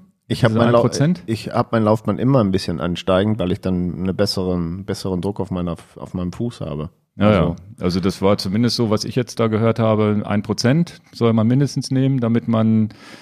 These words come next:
Speaker 2: ähm, einfach diese Steigungsprozente ein bisschen simuliert.
Speaker 1: Ich muss überhaupt erstmal wieder laufen können.
Speaker 2: Ja, ja, das, äh, da wünsche ich dir auch viel Glück, dass du da bald wieder genesen bist, was das angeht.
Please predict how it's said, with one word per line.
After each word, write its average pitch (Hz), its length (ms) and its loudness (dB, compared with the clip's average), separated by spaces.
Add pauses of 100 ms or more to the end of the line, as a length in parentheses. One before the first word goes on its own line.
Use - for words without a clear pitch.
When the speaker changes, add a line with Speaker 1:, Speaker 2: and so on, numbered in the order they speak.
(400)
Speaker 2:
ähm, 98 680 2
einfach 95 260 2
diese 92 300 0
Steigungsprozente 82 920 0
ein 78 40 -2
bisschen 76 240 -4
simuliert. 76 540 -4 (140)
Speaker 1:
Ich - 100 -14
muss 92 160 0
überhaupt 87 380 0
erstmal 80 280 0
wieder 71 160 -2
laufen 69 320 -6
können. 98 260 -10 (960)
Speaker 2:
Ja, 117 180 6
ja, 113 280 8
das, - 380 0
äh, 95 480 6 (180)
da 92 200 0
wünsche 98 180 -2
ich 101 80 -16
dir 92 140 -2
auch 87 40 -4
viel 92 180 -2
Glück, 95 200 -4
dass 80 160 -4
du 80 80 -6
da 80 100 -4
bald 80 380 -4
wieder 82 160 -6 (260)
genesen 82 440 -2
bist, 71 220 -10
was 82 140 -12
das - 360 -14
angeht. - 420 -8